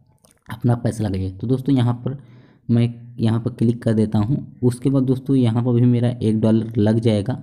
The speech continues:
मैंने क्लिक कर दिया। यहाँ दोस्तों देख रहे हैं मेरा एक डॉलर यहाँ पर लग चुका है, ऑर्डर मैंने लगा दिया है। तो स्ट्राइक रेट दोस्तों मैंने ऊपर की तरफ लगाया हुआ है।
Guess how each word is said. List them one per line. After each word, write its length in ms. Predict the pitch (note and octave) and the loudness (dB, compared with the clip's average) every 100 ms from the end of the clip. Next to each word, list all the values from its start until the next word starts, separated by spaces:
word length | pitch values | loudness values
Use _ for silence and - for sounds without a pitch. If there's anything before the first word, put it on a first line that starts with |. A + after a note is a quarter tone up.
| A2+ | 0
मैंने 200 | A2 A2 | 0 2
क्लिक 280 | A#2+ B2 - | 0 -2 -2
कर 80 | G#2 | -2
दिया। 260 | G#2+ A#2 | 0 2
यहाँ 260 | A#2+ A#2 A2+ | 0 0 -2
दोस्तों 320 | A2+ A2+ A#2 A#2 - - _ | -4 -4 -6 -6 -20 -20 _
देख 200 | A#2 A#2 | 0 2
रहे 100 | A#2 | 4
हैं 60 | A#2 | 2
मेरा 240 | A#2 A2+ A2 - | 2 -2 -6 -4
एक 200 | A2 G#2+ | -4 -2
डॉलर 240 | G2+ G#2 | -2 0
यहाँ 160 | G#2+ G#2+ | 0 -2
पर 120 | G#2 | -2
लग 180 | G#2 G#2 | -2 0
चुका 240 | A#2+ A2 | -2 0
है, 80 | A#2 | -2
ऑर्डर 340 | G#2+ G2+ G#2+ G#2+ | 0 2 2 2
मैंने 160 | G#2+ | 2
लगा 260 | G#2 F#2+ A2+ | 0 0 2
दिया 180 | A#2 G#2+ | 2 2
है। 120 | A#2+ | 0
तो 200 | - A#2 - | -4 -8 -4
स्ट्राइक 460 | A#2 - A#2 C3 B2+ | -8 -2 0 0 0
रेट 200 | C#3 C#3 | -2 -2
दोस्तों 300 | C3+ A#2+ C#3 | -2 0 2
मैंने 280 | B2+ A#2+ - - | 2 2 0 -2
ऊपर 260 | A2+ B2 B2 | -2 0 0
की 100 | B2+ | 0
तरफ 240 | A#2 B2 | 0 0
लगाया 340 | A2 G2+ G2+ G2 | 0 0 -2 -2
हुआ 240 | G2 F#2+ | -2 -6
है। 160 | F#2+ | -8